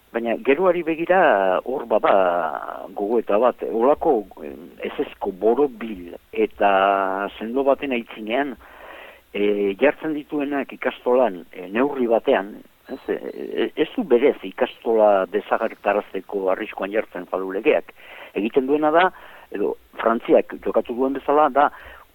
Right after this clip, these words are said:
uzten zaituztegu maila batera heltzen eta maila hortatik ez zarete pasatzen. Eta kasualidadea izanen da, baina maila hor-,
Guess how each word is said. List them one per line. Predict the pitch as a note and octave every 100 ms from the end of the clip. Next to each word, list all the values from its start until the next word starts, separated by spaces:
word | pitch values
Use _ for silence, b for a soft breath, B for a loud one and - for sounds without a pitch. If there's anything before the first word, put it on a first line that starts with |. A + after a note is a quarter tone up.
| _
uzten | - - G#3+ G3+
zaituztegu | G3+ E3 - D3 G2
maila | G#2+ C3+ C#3
batera | D3 E3 E3 E3
heltzen | D#3 E3+ -
eta | - A2+
maila | A#2+ B2+ B2
hortatik | A2 A#2 A2+ A#2 -
ez | G#2+
zarete | A2+ G2+ G#2+
pasatzen. | - A#2+ - D2+ - b b b b b -
Eta | - F#2+
kasualidadea | G#2+ - A2 G#2 F#2+ A2+ F#2
izanen | F2+ F2+ B2+
da, | A#2
baina | F2 F2
maila | F#2 A2+ A2+ A2+ -
hor-, | A2+